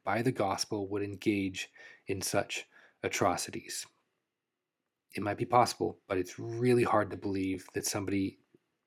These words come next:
fully understands the gospel and understands Jesus' message and would engage in these certain things. Certainly,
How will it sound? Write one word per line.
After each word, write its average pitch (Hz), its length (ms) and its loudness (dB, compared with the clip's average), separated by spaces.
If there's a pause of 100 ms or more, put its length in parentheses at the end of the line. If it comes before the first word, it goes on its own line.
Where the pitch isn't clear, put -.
(140)
fully 113 460 8
understands 101 480 0
the 104 60 0
gospel 98 460 0
and 101 140 -6
understands 98 480 -4
Jesus' 98 340 -4
message - 460 -6 (680)
and 98 140 -4
would 98 140 0
engage 92 340 0
in 90 80 -4
these 85 200 -4
certain - 280 -6
things. - 480 -10 (1300)
Certainly, 139 680 8